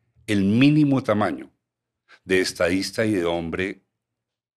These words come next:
de hombre grande e histórico que debería ser cualquier presidente de un país de cincuenta millones. Entonces, te digo esto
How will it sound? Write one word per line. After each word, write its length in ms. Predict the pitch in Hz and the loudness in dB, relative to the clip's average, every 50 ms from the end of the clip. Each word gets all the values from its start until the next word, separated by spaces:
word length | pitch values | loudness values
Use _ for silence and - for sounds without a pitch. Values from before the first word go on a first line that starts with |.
| _ | _
de 80 | - 82 | -4 -4
hombre 360 | 82 85 85 85 85 92 92 | -2 -2 -4 -4 -4 -4 -4
grande 560 | 90 104 107 107 104 104 101 95 107 107 - - | 0 0 2 2 2 0 0 -2 -4 -6 -6 -8
e 80 | 90 | -10
histórico 640 | 87 80 - - - 95 92 90 90 85 - 85 - | -8 -8 -8 -4 -2 -2 -2 -2 -4 -8 -12 -14 -10
que 100 | - 87 | -8 -8
debería 280 | 82 80 73 78 80 | -8 -6 -8 -8 -8
ser 180 | - - 85 - | -8 -10 -12 -6
cualquier 400 | - 92 92 87 90 95 87 80 | -6 -6 -6 -4 -4 -6 -6 -6
presidente 500 | 92 92 - - 90 82 80 - - 92 | -8 -8 -8 -8 -8 -10 -10 -10 -8 -8
de 80 | 95 | -8
un 140 | 90 80 80 | -8 -8 -10
país 260 | 78 85 82 82 82 | -8 -8 -8 -6 -6
de 80 | 78 87 | -8 -10
cincuenta 400 | 80 87 71 69 76 73 - - | -10 -10 -10 -12 -12 -12 -10 -6
millones. 440 | 85 92 98 110 82 - - - _ _ _ _ _ - - - - - | -4 -2 -2 -2 -2 -4 -8 -18 _ _ _ _ _ -20 -20 -20 -18 -20
Entonces, 280 | - - - 165 165 - - - - - - | -4 0 0 0 0 -2 -8 -16 -18 -10 -2
te 100 | - 139 | 0 2
digo 300 | 135 131 156 170 196 196 | 2 2 4 4 4 4
esto 360 | 202 190 190 - 156 - - | 4 2 0 -6 -12 -12 -12